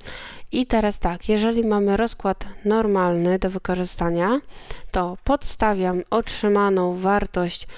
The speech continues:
e, tego, e, współczynnika rang Spearmana i mnożę razy pierwiastek, wielkość próby minus jeden. Otrzymujemy wynik. Już wynik około dwójki, czy na minusie, czy na plusie,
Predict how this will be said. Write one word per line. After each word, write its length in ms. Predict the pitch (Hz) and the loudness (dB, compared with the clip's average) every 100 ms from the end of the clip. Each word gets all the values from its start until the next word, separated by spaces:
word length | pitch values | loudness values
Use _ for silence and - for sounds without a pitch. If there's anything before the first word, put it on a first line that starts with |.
| - - - | -14 -16 -2
e, 240 | 180 180 | 0 0
tego, 680 | - 202 196 190 185 - 104 | 0 -2 2 2 2 0 0
e, 200 | 180 180 | 0 0
współczynnika 800 | - - 208 196 196 196 190 185 | -2 -2 -2 0 0 0 0 2
rang 220 | 190 185 | 2 -2
Spearmana 800 | - - 175 175 170 170 185 254 - - - - | -8 -2 2 2 2 2 2 2 -2 -16 -8 -2
i 80 | |
mnożę 440 | 262 233 214 208 190 | 2 2 2 2 2
razy 280 | 190 185 185 | 2 0 -2
pierwiastek, 800 | 175 180 190 208 - 208 202 202 | 0 0 2 0 0 -2 -2 0
wielkość 440 | 226 254 214 202 | 0 0 -2 -6
próby 400 | - 208 196 196 | -2 0 2 2
minus 440 | 185 185 180 - | 4 4 2 0
jeden. 280 | 180 170 - - - - - - | 0 0 -4 -12 -18 -20 -20 -6
Otrzymujemy 800 | 214 285 - 240 233 226 220 208 | 0 0 0 0 4 4 4 2
wynik. 440 | 190 175 170 - - - - - - - - | 2 0 0 -6 -8 -10 -10 -10 -10 -6 2
Już 320 | 196 202 202 | 2 2 0
wynik 500 | 196 285 294 220 - - | 2 2 4 0 -2 -4
około 500 | 196 - 247 226 190 | -4 0 2 4 2
dwójki, 640 | 185 196 214 185 - 165 | 0 2 2 2 0 -2
czy 180 | - 240 | 0 2
na 120 | 247 | 4
minusie, 420 | 233 214 208 202 | 4 2 2 -2
czy 140 | - | 0
na 160 | 190 185 | 0 0
plusie, 560 | - 175 170 - 208 | 0 -2 0 0 0